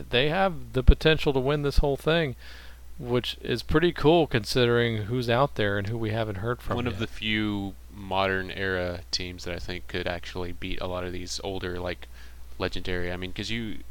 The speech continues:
Speaker 2: you look back and your memories are clouded with nostalgia and
Speaker 1: Yeah.
Speaker 2: whatnot, but if you
Speaker 1: Because
Speaker 2: just
Speaker 1: youth is good, you know,
Speaker 2: <laughs> Right.
Speaker 1: that's, that's the whole thing,
Speaker 2: Yeah.
Speaker 1: you know. We romanticize wrestlers, music,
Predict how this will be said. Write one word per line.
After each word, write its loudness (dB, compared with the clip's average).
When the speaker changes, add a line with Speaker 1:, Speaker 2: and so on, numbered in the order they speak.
Speaker 2:
you -2
look 0
back 4
and -10
your 0
memories 0
are -2
clouded 0
with -2
nostalgia -2
and -6
Speaker 1:
Yeah. 4
Speaker 2:
whatnot, 0
but -2
if -8
you 4
Speaker 1:
Because 10
Speaker 2:
just 4
Speaker 1:
youth 10
is 4
good, 2
you 4
know, 6
Speaker 2:
<laughs> 6
Right. 6
Speaker 1:
that's, 8
that's 8
the 8
whole 4
thing, 2
Speaker 2:
Yeah. 4
Speaker 1:
you 0
know. -2
We 0
romanticize 4
wrestlers, 0
music, 0